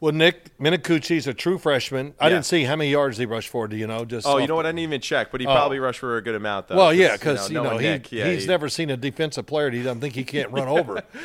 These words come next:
Speaker 2: That's
Speaker 1: So,
Speaker 2: right.
Speaker 1: I mean, I, it was, he was crazy in
Speaker 2: He
Speaker 1: high
Speaker 2: is
Speaker 1: school.
Speaker 2: so tough. It
Speaker 1: Oh,
Speaker 2: is
Speaker 1: yeah.
Speaker 2: unbelievable.
Speaker 1: Yeah.
Speaker 2: He is so tough.
Speaker 1: It's so good. I'm really happy. I didn't realize this until, uh, late yesterday, and I just couldn't believe it. Both of 'em played so well,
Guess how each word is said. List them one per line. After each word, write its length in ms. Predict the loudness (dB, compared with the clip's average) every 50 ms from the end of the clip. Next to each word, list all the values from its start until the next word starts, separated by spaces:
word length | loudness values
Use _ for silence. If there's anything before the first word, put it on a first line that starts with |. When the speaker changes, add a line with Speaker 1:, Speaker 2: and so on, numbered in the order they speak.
| -10
Speaker 2:
That's 180 | -10 -10 -6 -2
Speaker 1:
So, 220 | 0 2 2 2 2
Speaker 2:
right. 220 | 0 0 -2 -6 -10 -18 -12 -10
Speaker 1:
I 100 | -8 -6
mean, 120 | -4 -2
I, 80 | -4 -4 -4 -6 -8 -8 -6
it 80 | -6 -4
was, 280 | -4 -6 -6 -6 -8
he 100 | -8 -8
was 160 | -6 -8 -8
crazy 440 | -4 0 2 4 4 2 2 0 -2 0
in 60 | 0
Speaker 2:
He 40 | 4
Speaker 1:
high 80 | 4 4
Speaker 2:
is 140 | 4 4
Speaker 1:
school. 120 | 2 4 4
Speaker 2:
so 200 | 6 6 4 2
tough. 480 | 0 2 2 4 4 4 0 -2 -10
It 60 | -2 2
Speaker 1:
Oh, 240 | 6 8 8 8 8
Speaker 2:
is 60 | 6
Speaker 1:
yeah. 160 | 4 4 4
Speaker 2:
unbelievable. 500 | 2 0 -2 -4 -4 -6 -6 -8 -10 -10 -6
Speaker 1:
Yeah. 240 | -2 0 0 0 0
Speaker 2:
He 60 | -2
is 80 | -6 -8
so 260 | -6 -4 -4 -4 -4
tough. 220 | -6 -6 -4 -4 -4
Speaker 1:
It's 160 | -4 -4 -4
so 260 | -2 -2 -2 -2 -4
good. 260 | -4 -4 -6 -6 -2 -2
I'm 240 | -2 -2 0 0
really 280 | 0 0 2 0 0 0
happy. 360 | 0 0 0 -2 -2 -4 -2 0
I 100 | 0 0
didn't 180 | -2 -2 0
realize 380 | 0 0 2 2 0 0 -2 -4
this 180 | -6 -6 -6
until, 460 | -8 -10 -6 -4 -2 -2 -2 -2 -6 -10 _ -20 _ _ _ _ _ _
uh, 180 | -4 -2 -2 -2 -2
late 220 | -2 -2 -2 -2 -2
yesterday, 500 | -2 -2 -2 -4 -6 -8 -6 -4 -4 -4
and 80 | -6 -6
I 140 | -8 -8
just 400 | -8 -10 -12 -14 -14 -16 -18 -10
couldn't 200 | -10 -8 -8 -8
believe 300 | -8 -6 -4 -4 -4 -4
it. 180 | -6 -10 -10 -6
Both 220 | -6 -6 -4 -4
of 140 | -6 -6 -6
'em 160 | -8 -14 -16 -16 _ _ _ _ _ _
played 240 | 6 6 6 6 4
so 180 | 0 0 0 2
well, 440 | 2 2 2 2 2 0 -4 -8